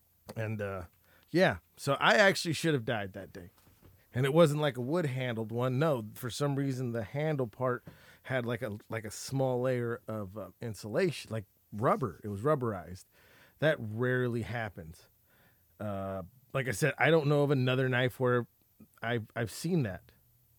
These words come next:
So, uh, yeah, it was, uh, God didn't need me yet, apparently. But, uh, <clears throat> one of the things I wanted to talk about today was weird. So, um,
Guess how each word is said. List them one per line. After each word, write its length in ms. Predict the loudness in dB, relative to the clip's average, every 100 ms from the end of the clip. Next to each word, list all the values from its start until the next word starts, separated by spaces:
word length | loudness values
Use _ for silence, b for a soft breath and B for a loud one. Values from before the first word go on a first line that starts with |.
| b b b b _
So, 460 | -8 -4 -2 -2 0
uh, 180 | -2 -2 2
yeah, 320 | 4 4 2
it 40 |
was, 160 | -4 -4
uh, 340 | -4 -2 -4 -6 _ _ -2
God 380 | 2 2 2 -4 -18 _ _ -4
didn't 240 | -2 2
need 200 | 2 2
me 120 | 0 -2
yet, 260 | -4 -6 -10
apparently. 480 | -4 -4 -4 -8 -14 B B B B B _
But, 320 | 4 6 8
uh, 320 | 6 4 4 0 _
<clears throat> 200 | -10 4
one 500 | 8 10 10 10 8
of 80 | 8
the 0 |
things 140 | 8 2
I 60 |
wanted 280 | 2 0 -2
to 60 | -2
talk 160 | -2
about 220 | -2 -2 0
today 200 | 0 0
was 200 | -2 -4
weird. 420 | -2 0 0 -4 b b b
So, 500 | -12 -4 0 2 2
um, 420 | 2 0 -2 -4